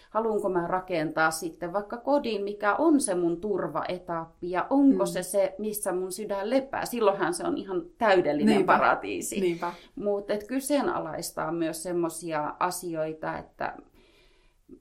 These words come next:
Speaker 1: jos elämä vie hirveästi vaikka, et se on kallista,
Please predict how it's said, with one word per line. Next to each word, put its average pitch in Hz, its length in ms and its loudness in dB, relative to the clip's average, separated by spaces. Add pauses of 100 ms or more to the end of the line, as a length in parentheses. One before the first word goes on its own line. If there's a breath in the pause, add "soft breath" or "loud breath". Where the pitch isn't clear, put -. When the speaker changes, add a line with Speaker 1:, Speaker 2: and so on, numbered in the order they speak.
(200)
Speaker 1:
jos - 460 -6 (320)
elämä 175 520 -2 (100)
vie 175 180 -8
hirveästi 170 640 -8
vaikka, - 400 -12 (320)
et - 220 -16 (100)
se - 160 -14
on - 140 -8
kallista, 233 760 -4